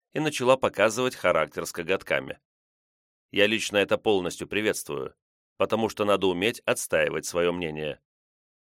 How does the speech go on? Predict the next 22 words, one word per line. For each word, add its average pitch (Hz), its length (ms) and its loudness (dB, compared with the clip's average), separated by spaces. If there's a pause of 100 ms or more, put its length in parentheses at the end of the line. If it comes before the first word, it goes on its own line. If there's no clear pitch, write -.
(300)
Самое 98 400 2
интересное, 113 680 2 (240)
что - 200 2
разногласия 110 720 4
между 104 280 0
тремя 101 340 2
сторонами 92 500 0
конфликта 110 680 0 (280)
были 139 240 0
совершенно 113 600 2
разные. 78 520 0 (840)
Зельцер 147 480 2
напирал 104 460 4
на 95 120 2
то, 104 180 2
что 101 160 -2
надо 92 280 4
оставить 87 500 0
наиболее 87 460 2
гладкие 85 400 0
моменты, 101 560 -2 (260)
убрав 110 460 2